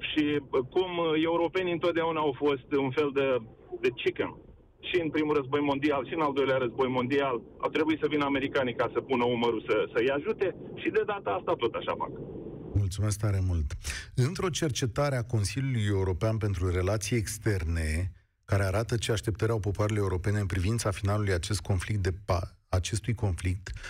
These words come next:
Speaker 2: s-au pus două întrebări. Pace sau dreptate? Asta publică Spot Media, sub semnătura colegii noastre Ioana N. Dogioiu.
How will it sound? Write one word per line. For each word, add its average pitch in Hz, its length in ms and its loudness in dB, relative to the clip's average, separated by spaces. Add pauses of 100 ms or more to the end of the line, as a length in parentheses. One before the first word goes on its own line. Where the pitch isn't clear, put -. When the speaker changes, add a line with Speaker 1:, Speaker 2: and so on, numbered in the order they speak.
(120)
Speaker 2:
s-au 120 180 0
pus 135 200 0
două 143 160 2
întrebări. 98 520 0
Pace 139 380 0
sau 131 400 0
dreptate? 85 540 -2
Asta 92 240 0
publică 92 520 0 (460)
Spot - 520 -2
Media, 95 640 0 (260)
sub 110 240 0
semnătura 92 500 0 (300)
colegii 92 340 0
noastre 92 380 0
Ioana 90 320 2
N. 85 500 0
Dogioiu. 85 520 2